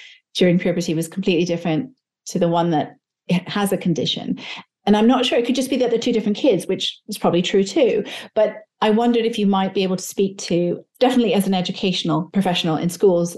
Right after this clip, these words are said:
that question seems to come up a lot. And I wondered if you might have any advice for those parents listening or teachers.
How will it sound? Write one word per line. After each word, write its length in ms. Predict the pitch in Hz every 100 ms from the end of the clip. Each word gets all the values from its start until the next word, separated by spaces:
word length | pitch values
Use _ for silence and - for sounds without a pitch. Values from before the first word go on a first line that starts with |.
| -
that 300 | 190 - - -
question 340 | - 208 196 180
seems 200 | 190 165
to 80 | -
come 140 | 175
up 120 | 160
a 40 | 156
lot. 240 | 160 -
And 100 | 180
I 60 | 170
wondered 240 | 180 175
if 120 | 160
you 80 | 165
might 160 | 160 170
have 160 | 170
any 160 | 175 170
advice 300 | 165 143 -
for 100 | 151
those 200 | 156 170
parents 380 | 196 151 139 147
listening 420 | 170 - 160 180
or 160 | - 269
teachers. 540 | 180 - - 190 -